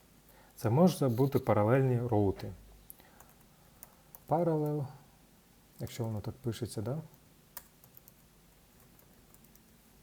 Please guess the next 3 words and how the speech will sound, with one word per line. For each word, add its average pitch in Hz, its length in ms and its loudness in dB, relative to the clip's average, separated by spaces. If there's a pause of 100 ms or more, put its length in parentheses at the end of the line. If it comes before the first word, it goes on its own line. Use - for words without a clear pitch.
(1800)
Давайте 107 300 0
ми 104 180 -2
напишемо 101 760 -4